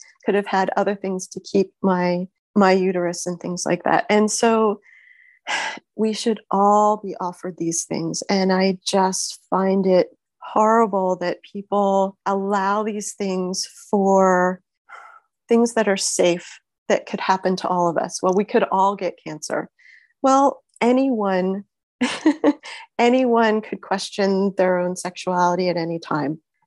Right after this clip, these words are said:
or their own gender. And, and it can happen to anyone. And I don't think that we should be separated out for that. I'm probably not saying it very well. It just gets me kinda riled up.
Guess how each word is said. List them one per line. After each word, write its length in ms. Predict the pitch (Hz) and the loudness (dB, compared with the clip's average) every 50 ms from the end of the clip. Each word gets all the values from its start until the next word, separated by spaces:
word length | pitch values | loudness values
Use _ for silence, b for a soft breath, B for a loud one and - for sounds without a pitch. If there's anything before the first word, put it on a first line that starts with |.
| _ - | _ 2
or 120 | 196 185 | 2 4
their 180 | 180 180 180 175 | 4 4 4 4
own 220 | 175 175 180 170 | 4 2 0 -2
gender. 500 | 170 175 170 165 160 160 160 160 160 - - | -2 -4 -2 -2 -2 -2 -2 -4 -4 -4 -4
And, 380 | 185 175 170 175 175 175 - - - | -6 -6 -4 -4 -6 -6 -8 -8 -8
and 440 | - 196 196 196 190 190 196 196 190 - _ _ _ _ _ _ | -4 -4 -2 0 0 0 -2 -2 -4 -8 _ _ _ _ _ _
it 120 | 226 233 - | -4 -4 -2
can 160 | - 240 214 | -2 -4 -2
happen 440 | 202 - 202 202 - 220 214 214 208 | -2 -2 -2 -2 0 0 -2 -2 -2
to 320 | - - 220 214 208 190 - - | -6 -6 -4 -4 -4 -4 -4 -4
anyone. 540 | 196 190 196 202 196 185 180 165 - 185 180 | -4 -4 -4 -4 -4 -4 -4 -4 -4 -6 -6
And 140 | 180 190 190 | -6 -4 -4
I 160 | 185 185 180 - _ _ | -4 -6 -8 -10 _ _
don't 340 | - 185 190 190 190 - - - | -4 -4 -2 -2 -4 -8 -8 -8
think 260 | - 208 202 196 202 | -6 -6 -6 -4 -4
that 180 | 196 185 - | -6 -6 -4
we 100 | 190 190 | -6 -6
should 200 | 185 - - 185 | -6 -8 -10 -10
be 100 | - 180 | -8 -8
separated 640 | 180 - - 185 - _ - 185 185 180 175 180 175 175 | -6 -6 -6 -6 -6 _ -4 -4 -2 -2 -2 -2 -4 -2
out 240 | 170 170 165 - - | -2 -4 -4 -4 -6
for 160 | - - 175 | -10 -12 -8
that. 280 | 160 156 151 - - - _ _ _ _ _ _ _ _ | -6 -4 -4 -4 -4 -6 _ _ _ _ _ _ _ _
I'm 80 | - 196 | -10 -6
probably 300 | - - 220 220 226 220 | 0 0 2 2 4 4
not 240 | 214 202 - - - | 2 2 0 -2 -2
saying 300 | - 196 185 185 185 185 | -2 -2 0 0 -2 -2
it 120 | - - | -4 -4
very 220 | - 185 180 180 180 | -6 -6 -4 -4 -2
well. 240 | 175 170 170 165 165 | -2 -2 -4 -4 -6
It 100 | 165 - | -8 -10
just 220 | 185 185 - - | -10 -12 -10 -10
gets 240 | - 190 - - - | -10 -10 -10 -6 -6
me 100 | 190 180 | -6 -6
kinda 260 | - - - 175 170 165 | -6 -6 -4 -4 -2 -2
riled 320 | 175 165 165 160 160 160 | 0 0 0 0 0 0
up. 180 | 160 160 - | 0 -2 -2